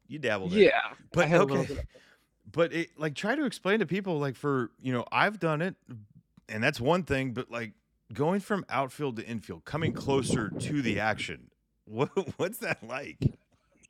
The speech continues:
Speaker 2: Yeah, I mean, it's different. I mean, the outfield, you can kinda chill a little bit.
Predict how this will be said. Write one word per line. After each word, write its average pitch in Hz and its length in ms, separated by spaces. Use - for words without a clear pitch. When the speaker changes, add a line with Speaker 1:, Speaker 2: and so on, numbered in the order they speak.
Speaker 2:
Yeah, 160 260
I 160 80
mean, 160 140
it's 151 160
different. 160 400
I 156 40
mean, 156 220
the 151 120
outfield, 170 340
you 156 80
can 151 140
kinda 143 220
chill 156 420
a 165 40
little 170 240
bit. 170 280